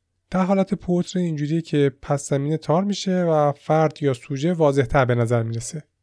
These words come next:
هدفی که از قبل برای این تیم تعیین شده بود اینه که کاری کنن که آدمای زیادتری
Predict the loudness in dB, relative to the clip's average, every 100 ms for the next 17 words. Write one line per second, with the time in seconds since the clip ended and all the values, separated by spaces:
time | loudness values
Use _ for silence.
0 | _ _ -6 -4 -4 -6 -6 -2 -2 -2
1 | -4 -6 -2 -2 0 -2 -6 -8 -10 -6
2 | -4 -4 -6 -4 -4 -4 -6 -6 -6 -6
3 | -4 -4 -2 -4 -4 -2 -2 -2 -2 -4
4 | -4 -2 0 0 0 -2 -2 2 0 0
5 | -2 0 0 -2